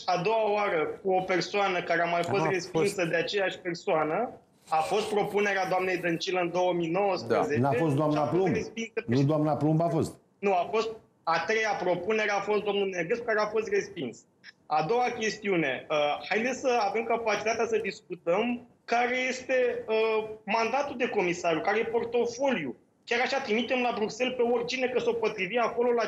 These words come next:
Speaker 1: ceva. Domnul Ciolacu ar fi trebuit să vină în România. „Domne, am două, trei variante de portofolii. Una e să fie pe transport, alta e să fie pe apărare.” Că nu e cineva care e trimis acolo și ia haina de transportul pe el sau ia haina de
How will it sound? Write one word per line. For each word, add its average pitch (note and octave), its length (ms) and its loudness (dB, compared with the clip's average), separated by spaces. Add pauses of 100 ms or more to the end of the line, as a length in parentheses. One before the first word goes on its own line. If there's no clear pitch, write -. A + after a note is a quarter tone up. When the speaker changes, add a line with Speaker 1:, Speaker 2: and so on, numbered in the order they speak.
Speaker 1:
ceva. F3+ 260 0 (380)
Domnul A3+ 180 0
Ciolacu A#3 340 0
ar A#3+ 120 0
fi A3+ 120 -2
trebuit G3+ 300 0
să A3 140 2
vină B3 140 0
în A#3 140 0
România. A3 480 0
„Domne, C4+ 160 0 (140)
am B3 60 -2 (140)
două, C4 140 2 (100)
trei B3+ 180 -4 (100)
variante B3 440 0
de G#3+ 60 2 (100)
portofolii. A3 680 0 (280)
Una B3 180 2
e - 20 0 (100)
să G#3 140 0
fie A#3 200 -2
pe A3 140 -2
transport, G3 580 0 (120)
alta A3 220 0
e G#3 140 -2
să G#3+ 100 -6
fie A#3 200 0
pe A3 40 0
apărare.” F#3+ 580 0 (340)
Că F3 80 0
nu G3+ 100 2
e C4+ 260 -2
cineva C4+ 300 0 (100)
care B3+ 160 2
e A#3+ 160 -6
trimis A#3+ 220 0
acolo A#3+ 400 0
și A3+ 80 -4
ia A#3 200 0
haina A3+ 240 0 (100)
de A3 40 2 (100)
transportul G#3 580 0
pe F#3+ 140 -2
el B3 80 0 (320)
sau G#3+ 80 2 (100)
ia A#3+ 100 0 (200)
haina A#3+ 340 0
de - 20 0